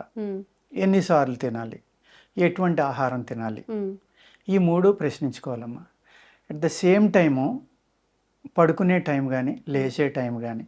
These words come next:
Speaker 1: మ్మ్.
Speaker 2: ఆహారం తినే టైం కానీ ఒక ఫిక్స్‌డ్‌గా ఉండాలమ్మా.
Speaker 1: మ్మ్.
Speaker 2: అంతే తప్ప ఒక రోజునేమో ఉదయం ఆ ఏడింటికి టిఫిన్ చేస్తే ఒక రోజు పన్నెండింటికి తింటాం,
Speaker 1: మ్మ్.
Speaker 2: ఒక రోజేమో ఏడు గం-, ఎనిమిది గంటలు, తొమ్మిది గంటలకు పడుకుంటే ఒక రోజు రెండింటికి పడుకోవడం,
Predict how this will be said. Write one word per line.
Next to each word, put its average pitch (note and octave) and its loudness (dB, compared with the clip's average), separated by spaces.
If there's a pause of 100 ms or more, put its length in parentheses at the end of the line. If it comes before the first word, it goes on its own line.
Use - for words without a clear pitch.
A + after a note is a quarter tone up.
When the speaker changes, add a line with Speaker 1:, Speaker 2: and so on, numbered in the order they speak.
Speaker 1:
మ్మ్. G3 -6 (380)
Speaker 2:
ఆహారం D3+ 0
తినే D#3 0
టైం C3 -4
కానీ B2 -6 (500)
ఒక D#3 -4
ఫిక్స్‌డ్‌గా G#3 2
ఉండాలమ్మా. A#2 -4 (120)
Speaker 1:
మ్మ్. F#3+ -8 (200)
Speaker 2:
అంతే D3+ 0
తప్ప D3+ 0
ఒక D3 0
రోజునేమో D#3+ 2
ఉదయం D3 0
ఆ C#3 0
ఏడింటికి C#3+ 0
టిఫిన్ C3+ -2
చేస్తే C3 -4
ఒక C3+ -2
రోజు C#3 0
పన్నెండింటికి C3 -4
తింటాం, B2 -8 (220)
Speaker 1:
మ్మ్. G#3 -8 (480)
Speaker 2:
ఒక D#3 -2
రోజేమో D3+ 4
ఏడు C#3+ 4
గం-, D3 2
ఎనిమిది D3+ 2
గంటలు, D3 2
తొమ్మిది C#3+ 2
గంటలకు C#3+ 0
పడుకుంటే C#3 -2
ఒక C3+ -2
రోజు C3 -2
రెండింటికి C3+ -4
పడుకోవడం, B2 -4